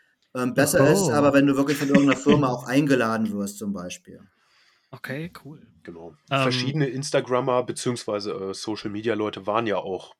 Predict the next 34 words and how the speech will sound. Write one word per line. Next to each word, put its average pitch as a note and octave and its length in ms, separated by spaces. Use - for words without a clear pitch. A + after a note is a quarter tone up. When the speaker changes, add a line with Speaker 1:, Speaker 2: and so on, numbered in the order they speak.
Speaker 3:
in G2 280
diesem A2+ 280
Auftrag, G#2 460
denke G#2+ 220
ich, - 80
auch F#2+ 100
absolut F#2+ 400
da. G2+ 140
Also F2+ 180
da F2 140
sieht F#2 200
man C#3 280
Speaker 2:
Mhm. A#2+ 120
Speaker 3:
viele C3 280
Leute A#2 440
mit, G#2+ 380
ich - 60
sag G2+ 160
mal, G2+ 140
Selfie-Sticks A2+ 840
oder, G2 520
äh, G2+ 240
hochwertigen G#2+ 500
Kameras G#2 640
mit G2+ 240
Equipment G#2+ 520
rumlaufen. G2+ 640
Also F2+ 180
da F2+ 200
wird F#2+ 120
natürlich F#2+ 320
auch E2+ 100
viel A2 180
gefilmt. G#2 580